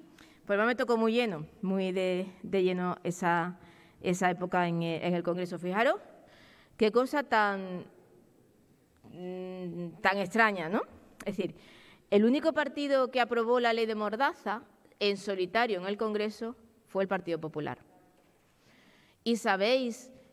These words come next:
que el único partido que se quedó en solitario votando en contra de la ley de derechos y deberes de la Guardia Civil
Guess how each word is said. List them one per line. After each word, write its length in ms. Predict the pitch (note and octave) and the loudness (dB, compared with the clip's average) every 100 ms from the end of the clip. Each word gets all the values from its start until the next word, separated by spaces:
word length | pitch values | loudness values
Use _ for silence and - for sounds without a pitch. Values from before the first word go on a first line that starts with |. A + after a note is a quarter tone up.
| _ | _
que 140 | C4 | 4
el 140 | B3 C#4+ | 4 4
único 380 | D#4+ D#4+ D4+ | 2 2 2
partido 680 | C#4 A#3 A3 A3 B3+ B3 A3+ | 2 2 0 -4 0 2 2
que 140 | A3+ G#3+ | 0 -4
se 180 | A3+ | -4
quedó 380 | G#3+ G3 G#3+ - | -4 -2 -2 -2
en 200 | - A3+ | -2 -2
solitario 720 | A3 A3 G#3+ F#3+ G#3 A3 G#3+ | -2 -2 0 0 0 0 0
votando 520 | G3 F#3+ G3 A3+ B3 A3 | -2 -2 0 0 2 0
en 160 | G3+ | 0
contra 500 | F#3+ A3 A#3+ A3 G3 | 2 2 2 0 0
de 140 | F#3 F#3+ | 0 0
la 160 | F3+ | 0
ley 240 | F3+ A3 A3 | 2 2 2
de 140 | G3 | -2
derechos 540 | F3 F3 A#3 - G3+ | -2 -2 -2 -2 -2
y 60 | F#3+ | 0
deberes 380 | F3 F#3 G3+ F#3 | 0 0 0 0
de 80 | F3+ | -2
la 80 | |
Guardia 320 | E3 F#3 G3 F#3 | 0 0 0 -2
Civil 340 | F#3 F#3+ F#3 | 0 2 0